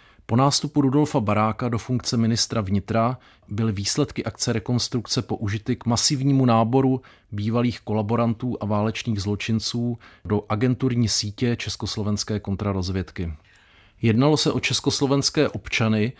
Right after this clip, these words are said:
kteří po propuštění z výkonu trestu například jim byla dána komunistickým režimem možnost donášet na své spoluobčany tak jako v letech druhé světové války.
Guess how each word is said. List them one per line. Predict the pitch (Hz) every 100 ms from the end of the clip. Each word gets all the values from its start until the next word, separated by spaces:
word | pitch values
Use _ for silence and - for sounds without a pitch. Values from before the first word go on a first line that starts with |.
| - - -
kteří | - 113 123 123 123
po | - 117
propuštění | 107 101 147 - 131 131
z | 120
výkonu | 120 117 127 123
trestu | - 113 - 131
například | 123 - 120 - 131 120
jim | 110
byla | 110 104
dána | 104 110 113
komunistickým | - 117 113 - 110 - 120
režimem | 113 107 110 98
možnost | 98 98 120 120 - -
donášet | 110 110 110 110 117
na |
své | 104 107 101
spoluobčany | - 101 87 - 117 113
tak | 101 92
jako | 101 110
v |
letech | 101 95 101
druhé | 101 101 98
světové | - 101 107 98
války. | 92 98 101 85